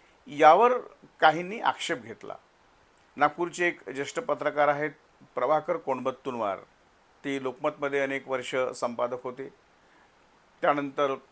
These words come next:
बबन नाकले हे आकाशवाणीमध्ये कार्यक्रम अधिकारी होते. यांनी या विषयाचा पाठपुरावा केला आणि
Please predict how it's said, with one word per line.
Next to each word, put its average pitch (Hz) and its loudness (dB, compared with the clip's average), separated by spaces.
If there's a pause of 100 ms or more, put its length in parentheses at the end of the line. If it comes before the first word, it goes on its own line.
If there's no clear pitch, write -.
(720)
बबन 139 0
नाकले 135 -2 (580)
हे 143 -4
आकाशवाणीमध्ये 135 -4
कार्यक्रम 131 -2
अधिकारी 123 -6
होते. 123 -16 (680)
यांनी 170 -2
या 247 -2
विषयाचा 220 -4
पाठपुरावा 160 2
केला 113 -10 (1000)
आणि 196 -4